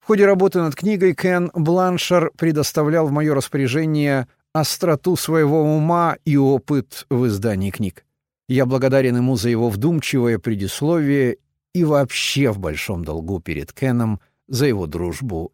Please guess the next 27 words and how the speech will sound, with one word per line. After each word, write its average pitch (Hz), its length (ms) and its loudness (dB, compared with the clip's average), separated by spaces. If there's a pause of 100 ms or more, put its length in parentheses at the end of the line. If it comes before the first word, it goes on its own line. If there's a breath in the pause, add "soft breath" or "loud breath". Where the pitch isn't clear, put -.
и 92 100 -4
поддержку. 78 800 -8 (480)
Особую 143 600 0
благодарность 113 1000 -2
мне 120 240 0
хочется 120 520 -4
выразить 113 500 -2
моей 107 240 0
жене, 117 400 0
Кэрол 87 380 -4
Энн, 92 320 -4 (440)
интеллект 107 600 -4
которой, 107 580 -2
творческие 98 640 -6
способности 92 800 -6
и 85 80 -4
поддержка 107 720 -2 (360 soft breath)
были 160 220 4
для 147 160 2
меня 147 220 4
огромным 165 480 2
подспорьем 127 720 0
при 117 100 -4
написании 104 720 -2
и 90 40 -4
подготовке 90 760 -6
«Акул». 76 340 -10